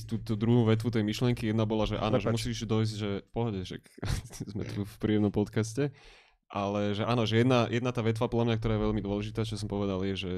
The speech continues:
Speaker 1: sa s-, to sna-, snaží spraviť niečím zaujímavým, hej, že to je ten krása toho, nazvem to indie marketu, hej, že si môžeš dovoliť niečo
Speaker 2: Presne.
Speaker 1: experimentálnejšie. Ale áno, najväčší bottleneck a ten najväčší problém je, že tú hotovú, aj dobrú vec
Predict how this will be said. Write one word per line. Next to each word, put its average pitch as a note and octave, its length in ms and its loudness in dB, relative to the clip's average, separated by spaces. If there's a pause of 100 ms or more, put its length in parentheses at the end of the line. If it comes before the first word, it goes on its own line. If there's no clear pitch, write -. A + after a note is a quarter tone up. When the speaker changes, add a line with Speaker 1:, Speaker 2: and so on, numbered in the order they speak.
(240)
Speaker 1:
sa - 160 -10
s-, - 100 -10
to - 180 -10
sna-, A2 280 0
snaží G#2 320 -2
spraviť G2+ 280 0
niečím G2+ 300 -2
zaujímavým, G#2 460 4
hej, G2 160 2
že G2+ 100 -4
to G#2 80 -4
je G2+ 120 -2
ten G2 140 -4 (880)
krása G#2+ 400 2
toho, F#2+ 320 0 (160)
nazvem F#2 460 -4
to F2 80 -2
indie F#2+ 240 2
marketu, F2+ 400 -2
hej, F2+ 160 0
že F#2 80 -6
si F2 100 -8
môžeš F#2 220 -4
dovoliť F2+ 340 -10
niečo F2+ 380 -4
Speaker 2:
Presne. - 160 -6
Speaker 1:
experimentálnejšie. G#2+ 920 -2 (260)
Ale G#2 220 2
áno, G2+ 200 4 (300)
najväčší A2 400 4
bottleneck A2 560 2 (240)
a - 80 -14
ten - 160 -8
najväčší G2 380 -2
problém G#2 580 0 (300)
je, G2 260 -2
že F#2+ 200 -2 (880)
tú G#2 260 -2
hotovú, A#2 560 2
aj F#2+ 80 4
dobrú A#2+ 320 2
vec A#2+ 240 2